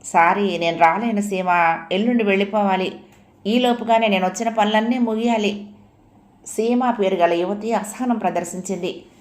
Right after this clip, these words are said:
"సారీ, నువ్వు మరీ మర మనిషివి, డబ్బు మనిషివి అయిపోయావేమిటి భువనా?" భువనేశ్వరి ప్రశాంతంగా జవాబిచ్చింది.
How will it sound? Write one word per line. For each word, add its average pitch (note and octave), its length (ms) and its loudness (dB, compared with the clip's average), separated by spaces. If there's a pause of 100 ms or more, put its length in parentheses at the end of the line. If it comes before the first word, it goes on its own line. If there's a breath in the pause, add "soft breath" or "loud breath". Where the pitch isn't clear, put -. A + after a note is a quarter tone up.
(720)
"సారీ, G#3 580 4 (360)
నువ్వు F#3 240 -2
మరీ G3 380 0
మర G3 280 2
మనిషివి, A#3 520 0
డబ్బు G3 320 4
మనిషివి B3 480 0
అయిపోయావేమిటి A3+ 720 -2
భువనా?" G#3+ 560 -2 (1000)
భువనేశ్వరి G3+ 600 2
ప్రశాంతంగా G3 720 -2
జవాబిచ్చింది. F#3 920 -6